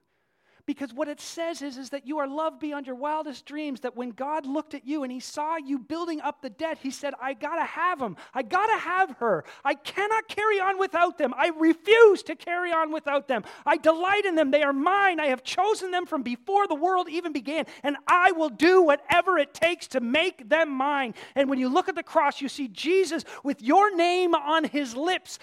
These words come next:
and with your life in his heart as he took God's judgment on sin for you, and you are undone by it. And you are changed by it. And you are galvanized by it.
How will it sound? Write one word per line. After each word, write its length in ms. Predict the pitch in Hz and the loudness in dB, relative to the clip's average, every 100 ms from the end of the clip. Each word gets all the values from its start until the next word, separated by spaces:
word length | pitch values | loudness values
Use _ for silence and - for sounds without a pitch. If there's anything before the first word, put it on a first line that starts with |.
| - | -6
and 100 | 294 | -2
with 180 | 311 277 | -2 0
your 240 | 285 392 349 | 4 4 4
life 380 | 330 330 - | 2 2 -2
in 220 | - 359 370 | -4 0 4
his 260 | 302 330 | 4 2
heart 420 | - - 302 262 - - | -6 2 4 4 -4 -10
as 220 | - 320 - | 2 2 2
he 100 | 320 | -4
took 400 | - 415 415 220 | 2 0 0 2
God's 340 | 330 339 262 | 4 4 0
judgment 560 | 190 294 339 349 330 302 | -8 2 2 2 -4 -4
on 160 | 294 | -4
sin 380 | - - 381 392 | -6 -8 -6 -8
for 180 | - 330 | -6 -4
you, 220 | 285 285 | -2 -4
and 180 | 277 294 | -4 -4
you 140 | 311 | 0
are 80 | 294 | 0
undone 320 | 285 294 403 466 508 | 0 0 2 2 2
by 180 | 392 269 | 0 0
it. 320 | 202 131 _ - _ _ _ _ _ _ _ _ _ _ _ _ _ _ _ _ _ _ _ _ _ _ _ _ _ _ | -4 -12 _ -20 _ _ _ _ _ _ _ _ _ _ _ _ _ _ _ _ _ _ _ _ _ _ _ _ _ _
And 80 | 196 | -14
you 80 | 202 | -14
are 60 | |
changed 640 | 196 - 269 302 285 - _ | -14 -14 -10 -8 -8 -10 _
by 180 | 127 113 | -20 -20
it. 180 | 113 _ _ _ _ | -20 _ _ _ _
And 120 | 190 | -12
you 100 | 220 | -10
are 100 | 208 185 _ | -12 -14 _
galvanized 880 | 320 277 285 214 208 160 131 131 - | -14 -12 -12 -12 -14 -16 -18 -20 -20
by 140 | - 120 | -20 -20
it. 340 | 127 _ _ | _ _ _